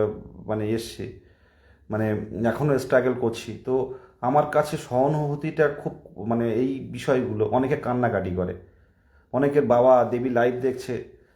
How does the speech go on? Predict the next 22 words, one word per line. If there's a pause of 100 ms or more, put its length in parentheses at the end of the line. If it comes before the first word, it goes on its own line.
তো
এরকম
অনেকের
বাবা
পার্থ, (220)
তাদের
বাবা,
অনেকের
বাবা
হারিয়ে
গেছে
দেখতে
দেখতে, (640)
সন্তানের
কিন্তু,
ও, (300)
উম,
মানে, (360)
সফলতাটা
দেখে
যেতে
পারেনি।